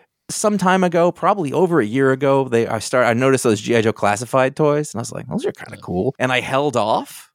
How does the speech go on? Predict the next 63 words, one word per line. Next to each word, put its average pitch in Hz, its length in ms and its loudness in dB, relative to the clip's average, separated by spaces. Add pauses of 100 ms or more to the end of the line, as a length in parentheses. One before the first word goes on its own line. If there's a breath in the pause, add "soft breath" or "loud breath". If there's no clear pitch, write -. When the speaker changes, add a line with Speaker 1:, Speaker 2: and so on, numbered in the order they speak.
Speaker 1:
I - 40 -6
was 123 100 -6
like, - 80 -12
"I'm 156 80 -6
not 156 180 -6
gonna 104 160 -10
get 104 160 0
that." 87 180 -2
And 110 80 -2
then 131 140 0
one 117 180 0
day 117 140 0
I 117 40 2
was 110 120 -2
like, 139 120 -8
"Yeah, 427 140 -4
I'll - 80 -2
get - 180 -12
one." 85 240 -14 (140)
And 143 80 2
I - 40 2
got 117 240 0
a - 40 -20
couple 98 240 -4
more. 101 300 -2 (340 soft breath)
So - 180 -2
from 147 200 -4
that, 147 180 0
I 139 60 0
started 120 300 0
reading 110 260 0
the 110 80 -4
comics 107 420 -2
again. 147 380 -2 (220)
I'm 107 140 -4
slowly 107 360 2
going 101 240 -2
through 104 160 -6
them, 104 160 -4
and 110 100 -4
I 127 40 0
really 143 360 0
enjoy 104 320 0
it. 90 140 -6
I 110 100 -2
don't 135 140 0
wanna 127 180 0
do 104 160 -4
anything 92 280 -6
else 87 180 -8
but - 120 -6
read 87 200 -6
them, 90 140 -4
but 87 100 0
I 87 60 -2
have 90 120 2
other 85 180 -2
things 90 220 -6
I - 60 -8
have - 120 -6
to 87 80 -10
be 87 80 -8
doing. 87 300 -2